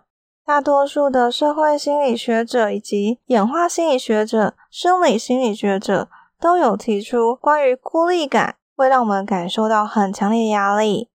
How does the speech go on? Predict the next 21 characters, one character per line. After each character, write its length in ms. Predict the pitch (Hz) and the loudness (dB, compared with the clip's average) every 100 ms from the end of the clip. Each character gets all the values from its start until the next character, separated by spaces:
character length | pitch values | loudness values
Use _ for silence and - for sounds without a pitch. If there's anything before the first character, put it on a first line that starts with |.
| _ | _
所 80 | 220 | -2
以 140 | 214 220 | -2 2
又 160 | 247 | 2
回 220 | 262 233 220 | 4 2 4
到 240 | 254 247 | 2 2
前 160 | 247 220 | 2 0
面 100 | 247 | 0
有 200 | 220 214 | 0 0
提 180 | 214 | 0
到 220 | 220 247 233 | 2 2 2
的， 240 | 226 - _ _ | 2 0 _ _
压 240 | 302 311 | 0 2
力 260 | 330 311 269 | 2 0 0
就 200 | 285 285 | 0 2
会 160 | 285 | 2
使 200 | 277 - | 0 0
人 240 | 208 196 202 | 2 2 0
无 60 | |
法 260 | 226 214 185 | -2 -2 -2
放 400 | - 240 233 226 | 0 0 0 -6
松， 520 | - 269 269 269 285 | -4 0 2 0 -6